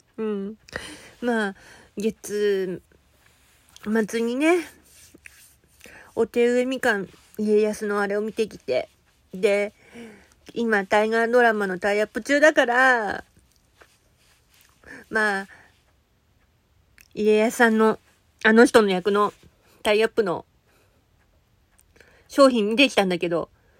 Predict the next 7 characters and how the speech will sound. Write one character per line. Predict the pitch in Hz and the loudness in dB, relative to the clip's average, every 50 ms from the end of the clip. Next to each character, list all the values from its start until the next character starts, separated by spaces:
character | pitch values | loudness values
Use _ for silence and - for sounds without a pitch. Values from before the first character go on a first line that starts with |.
| _ _ _ _ _ _ _ _ _ _ _ _ _ _ _ _ _ _ _ - | _ _ _ _ _ _ _ _ _ _ _ _ _ _ _ _ _ _ _ -6
ご | - 180 | -4 -2
め | 185 190 185 185 | -2 -2 -4 -6
ん。 | - _ _ _ _ _ - - - - _ _ _ _ _ _ - - _ _ _ _ _ _ _ _ _ _ _ _ _ _ _ _ _ _ _ _ _ _ _ _ _ _ _ _ _ | -10 _ _ _ _ _ -20 -20 -20 -20 _ _ _ _ _ _ -8 -8 _ _ _ _ _ _ _ _ _ _ _ _ _ _ _ _ _ _ _ _ _ _ _ _ _ _ _ _ _
買 | - 240 214 | -2 0 2
え | 208 | 2
な | 202 202 | 0 -2
か-、 | - - | -6 -10